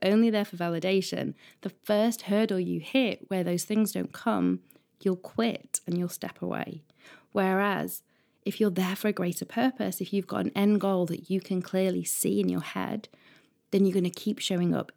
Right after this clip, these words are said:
even if it's uncomfortable, even if it goes through a lag time, even if you're not getting the immediate gratification. The biggest difference between the people who make it on Instagram, make their business dreams come true, whatever it is you wanna do,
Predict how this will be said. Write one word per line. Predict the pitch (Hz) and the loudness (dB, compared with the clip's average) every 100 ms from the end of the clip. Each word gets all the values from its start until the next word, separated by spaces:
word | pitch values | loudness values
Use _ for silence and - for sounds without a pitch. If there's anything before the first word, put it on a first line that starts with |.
| - | 0
even | 190 202 185 180 - | 2 4 4 2 0
if | 175 165 - | -2 -2 -4
it's | - | -6
uncomfortable, | 170 - 156 - - - - | -6 -4 -8 -8 -6 -6 0
even | 208 214 196 | 2 4 4
if | 190 - | 0 -2
it | - | -4
goes | 160 156 | -4 -4
through | - - | -4 -2
a | |
lag | - - 151 | -2 -4 -8
time, | - 156 147 143 | -14 -8 -8 -6
even | - 180 165 | 0 0 2
if | 165 - | -2 -2
you're | 170 | 0
not | 170 160 - | 2 0 0
getting | - - 170 | -2 -2 0
the | |
immediate | 160 156 147 156 | 0 0 -2 -4
gratification. | - 143 - - 165 156 - - 165 _ _ _ _ _ - | -8 -10 -10 -10 -10 -8 -8 -8 -10 _ _ _ _ _ 0
The | 208 | 0
biggest | 208 208 233 - | 2 2 2 0
difference | 185 - 160 160 - - - | -6 -4 -4 -4 -6 -14 -6
between | 175 - 180 170 | -4 -2 0 0
the | 165 | -2
people | - 190 220 | -4 -2 0
who | 220 208 | 2 2
make | 175 165 151 - | 4 2 0 -2
it | - - - | -2 -4 -6
on | 170 - | -4 -2
Instagram, | - 170 - 190 180 180 180 - | 0 -2 -2 0 2 0 -4 -6
make | 175 - | -6 -2
their | 190 | -2
business | 180 185 185 185 | 0 -2 0 -2
dreams | - 180 180 | 0 0 0
come | - 180 | 0 -2
true, | - 170 170 175 | 0 0 0 -2
whatever | 175 165 156 175 | -2 -2 -2 0
it | 185 | 0
is | 185 175 | -2 -2
you | 185 | 0
wanna | 180 170 165 | 2 0 0
do, | 170 160 | -2 -2